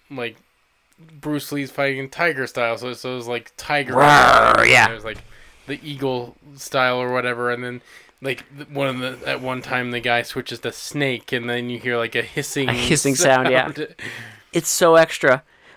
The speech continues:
Speaker 2: Our guy, Bruce, gets his ass kicked for, like, seventy-five percent of this fight.
Speaker 1: Like, I'm all for these kind of fight scenes where, like, the hero, like, you have to show that the hero can get damaged and he's not, like, impervious to,
Speaker 2: Well,
Speaker 1: like
Speaker 2: I was gonna say, considering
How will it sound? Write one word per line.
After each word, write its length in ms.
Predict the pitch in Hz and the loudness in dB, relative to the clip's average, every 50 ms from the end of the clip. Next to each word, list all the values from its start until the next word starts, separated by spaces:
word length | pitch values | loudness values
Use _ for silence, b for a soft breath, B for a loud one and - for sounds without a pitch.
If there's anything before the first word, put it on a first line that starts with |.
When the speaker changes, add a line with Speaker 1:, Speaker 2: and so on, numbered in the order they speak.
| b b _ | b b _
Speaker 2:
Our 180 | - 156 202 | 4 6 6
guy, 420 | 190 156 139 131 139 151 165 196 190 | 6 6 6 8 8 8 8 6 6
Bruce, 380 | 160 151 147 143 160 214 - | 4 2 0 2 2 2 0
gets 220 | - - 160 165 - | 2 2 2 2 2
his 140 | 156 139 - | -4 -6 -2
ass 300 | - 127 123 123 127 - | 2 4 4 4 2 0
kicked 260 | - - 131 113 - | 0 0 0 0 0
for, 120 | - 127 120 | -4 -2 2
like, 180 | 120 120 113 | 2 2 2
seventy-five 580 | - - - 127 120 127 127 123 - 139 123 120 | 0 2 4 4 4 4 2 4 4 4 4 4
percent 260 | - 123 - 131 123 | 2 2 2 4 4
of 60 | 117 | 4
this 140 | 113 107 - | 2 0 -2
fight. 400 | - - 120 117 135 156 - - | 0 2 4 4 4 2 0 -6
Speaker 1:
Like, 160 | - 170 180 190 | -10 -10 -6 -2
I'm 240 | 202 233 277 277 | -2 0 2 2
all 240 | 277 269 247 240 220 | 4 4 4 4 2
for 400 | - - - 147 135 135 135 147 | 0 -2 -4 -2 0 0 0 0
these 220 | 143 139 135 123 - | -2 -4 -6 -8 -6
kind 200 | - 135 127 120 | -6 -6 -6 -6
of 100 | 113 - | -8 -6
fight 240 | - 117 117 123 120 | -6 -6 -6 -6 -6
scenes 320 | - 123 123 120 117 113 | -8 -8 -8 -8 -10 -10
where, 160 | 117 110 107 | -8 -8 -6
like, 180 | 104 104 101 - | -6 -6 -8 -10
the 60 | - | -16
hero, 520 | 104 - - 110 110 107 107 107 107 104 101 | -18 -16 -12 -10 -8 -6 -6 -4 -6 -6 -6
like, 220 | 101 98 - - | -8 -10 -12 -14
you 120 | 120 113 113 | -14 -6 -2
have 180 | 117 113 110 - | -2 -2 -2 -2
to 80 | - | -10
show 320 | - - - 113 107 110 107 | -14 -10 -6 -6 -6 -6 -6
that 80 | 104 101 | -8 -10
the 60 | 104 | -14
hero 440 | 101 - - 110 107 104 104 104 101 | -16 -12 -10 -8 -6 -6 -6 -6 -8
can 480 | 101 - - - 110 107 104 104 107 104 | -10 -14 -12 -8 -8 -8 -8 -8 -10 -10
get 340 | 104 104 - 110 110 110 _ | -10 -10 -10 -12 -20 -16 _
damaged 600 | 104 104 104 104 104 107 107 107 107 - - - | -8 -6 -6 -6 -6 -8 -8 -10 -10 -16 -14 -14
and 120 | 107 107 | -12 -12
he's 160 | 107 107 104 | -12 -12 -12
not, 180 | 113 113 110 107 | -10 -10 -8 -8
like, 160 | 110 110 107 | -8 -10 -10
impervious 840 | 110 110 107 - - - - 107 107 104 107 107 110 110 107 - - | -10 -14 -14 -16 -16 -12 -10 -10 -10 -10 -10 -8 -8 -8 -8 -8 -14
to, 140 | - - - | -12 -4 -2
Speaker 2:
Well, 80 | 170 185 | -2 -2
Speaker 1:
like 80 | 208 202 | 2 4
Speaker 2:
I 100 | 170 165 | 4 6
was 100 | 156 190 | 6 6
gonna 120 | 208 180 | 4 4
say, 240 | - - 196 160 131 | 6 6 6 6 6
considering 600 | - - 143 - - 185 175 180 170 156 143 139 | 6 2 0 2 4 4 6 6 6 6 4 0